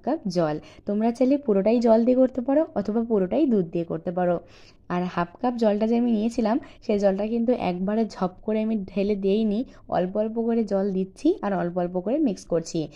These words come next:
এতে কিন্তু লাম্পও হবে না আর ব্যাটারটা খুব সুন্দরভাবে মিক্স হবে। দেখে তো নিশ্চয়ই বুঝতে পারছো কতটা ঘনত্ব রাখতে হবে। আরও একবার আমি তোমাদের দেখিয়ে দিচ্ছি, দেখো ঠিক এরকম ঘনত্ব রাখতে হবে। আর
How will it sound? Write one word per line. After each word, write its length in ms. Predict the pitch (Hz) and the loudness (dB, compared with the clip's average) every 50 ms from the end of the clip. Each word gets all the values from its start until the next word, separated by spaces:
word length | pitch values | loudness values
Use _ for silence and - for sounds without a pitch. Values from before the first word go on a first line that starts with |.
| - - - - | -18 -20 -12 -6
এতে 220 | - 180 180 202 208 | -4 -4 -2 -2 -2
কিন্তু 260 | 214 233 226 233 247 | -2 0 0 2 2
লাম্পও 440 | 220 190 180 170 170 180 180 214 233 | 2 2 2 2 0 0 0 0 0
হবে 260 | 226 233 220 226 233 | 2 2 0 0 0
না 160 | 240 294 381 381 - - - - | 0 0 0 -2 -6 -18 -10 -4
আর 180 | 196 190 185 175 | -2 -2 0 2
ব্যাটারটা 400 | 175 175 196 202 196 196 277 277 | 0 0 0 -2 -4 -4 -6 -6
খুব 320 | 277 - - 302 330 359 - | -6 -6 -2 -2 -2 -2 -2
সুন্দরভাবে 640 | - - 196 190 190 190 190 196 202 190 220 302 | -6 -4 -2 0 2 2 2 2 2 2 2 4
মিক্স 340 | 320 262 190 185 - - - | 4 4 2 0 -4 -4 -4
হবে। 340 | 175 160 160 170 165 165 - - - - - - | -4 -2 -2 -2 -4 -4 -6 -8 -18 -20 -10 -4
দেখে 220 | - 185 190 - 214 | -2 -2 -2 -2 0
তো 120 | 254 254 | 0 2
নিশ্চয়ই 380 | 247 226 214 196 - - 240 247 | 2 2 -2 -4 -4 -2 0 0
বুঝতে 320 | 240 254 240 - - 254 | 0 -2 -4 -2 -2 -2
পারছো 440 | 233 247 220 208 - - 220 226 269 - - - - - | 0 -2 -4 -4 -4 -4 -2 -2 -4 -4 -8 -20 -12 -4
কতটা 380 | - 170 180 - - 220 240 233 | -2 -2 -2 -2 -4 -4 -4 -4
ঘনত্ব 440 | 233 180 196 196 196 196 196 220 214 | -4 -2 -2 -2 -2 -4 -4 -4 -2
রাখতে 360 | 202 180 175 - - - 220 | -2 -2 -4 -4 -4 -2 0
হবে। 320 | 220 202 165 170 180 208 - - - - - _ - | 0 2 2 0 0 -2 -4 -8 -20 -20 -20 _ -8
আরও 180 | 175 175 196 214 | -4 -2 0 0
একবার 340 | 220 220 214 220 226 226 | -2 -2 -2 -2 0 0
আমি 160 | 226 220 220 214 | 0 0 -2 -4
তোমাদের 320 | 220 208 202 214 214 196 | -4 -4 -2 -2 -2 0
দেখিয়ে 280 | 190 185 190 - 220 220 | 0 -2 -2 -4 -4 -4
দিচ্ছি, 260 | 220 190 - - 208 | -4 -6 -4 -6 -6
দেখো 320 | 190 180 175 185 - 240 | -4 -4 -4 -4 -6 -8
ঠিক 200 | 233 - 214 196 - | -8 -6 -8 -6 -6
এরকম 380 | - 170 180 180 - 226 247 220 | -6 -6 -6 -6 -6 -6 -6 -4
ঘনত্ব 340 | 202 190 180 170 - 269 | -4 -4 -4 -6 -6 -6
রাখতে 340 | 294 269 196 - - - 185 | -6 -6 -6 -8 -8 -6 -4
হবে। 360 | 190 190 170 170 170 165 160 - - - - - - - | 0 0 0 0 0 -2 -2 -2 -6 -20 -20 -20 -12 -8
আর 120 | - 180 | -6 -6